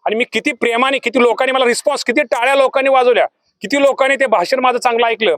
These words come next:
पण त्याचा विपर्यास करत-, करायचा आणि कुठंतरी एखादं चुकीचं दाखवायचं, त्यात माझा उद्देश काय ते बघायचा. असं जर झालं तर लोक नको म्हणतील, अं, हे करायला, पण ह्यासाठी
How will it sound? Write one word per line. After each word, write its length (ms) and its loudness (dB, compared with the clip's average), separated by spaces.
पण 80 0
त्याचा 260 2
विपर्यास 520 0
करत-, 380 -2
करायचा 360 0
आणि 120 2
कुठंतरी 380 0
एखादं 320 0
चुकीचं 340 0
दाखवायचं, 460 0
त्यात 160 -4
माझा 200 2
उद्देश 380 2
काय 140 0
ते 80 0
बघायचा. 420 2
असं 160 0
जर 140 2
झालं 280 2
तर 100 0
लोक 240 2
नको 220 0
म्हणतील, 400 2
अं, 760 6
हे 60 0
करायला, 280 0
पण 140 -2
ह्यासाठी 520 0